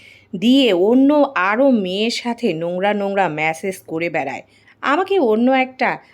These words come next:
আইডি থেকে মেসেজ করেছিল, পরে অবশ্য বলেছিল তার পরিচয়। আমি তাকে তৎক্ষণাৎ ব্লক লিস্টে ফেলে দিই,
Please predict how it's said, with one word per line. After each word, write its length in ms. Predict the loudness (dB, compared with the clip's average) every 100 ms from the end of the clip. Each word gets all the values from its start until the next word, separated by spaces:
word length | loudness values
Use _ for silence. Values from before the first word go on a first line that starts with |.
| _
আইডি 380 | -6 -4 -4 -6
থেকে 320 | -8 -6 -4
মেসেজ 520 | -2 -2 -4 -4 -6 -8
করেছিল, 560 | -6 -6 -6 -8 -12
পরে 340 | -4 -2 -2 -2
অবশ্য 340 | -4 -8 -10
বলেছিল 600 | -8 -6 -6 -6 -4 -4
তার 240 | -2 -4 -6
পরিচয়। 600 | -10 -10 -10 -10 -12 -12 _ _ _ _ _
আমি 220 | -2 0
তাকে 320 | 0 -2 -2
তৎক্ষণাৎ 580 | -2 -2 -2 -6 -8 -8
ব্লক 360 | -8 -6 -6 -6
লিস্টে 360 | -10 -14 -10 -10
ফেলে 340 | -8 -8 -6
দিই, 260 | -8 -12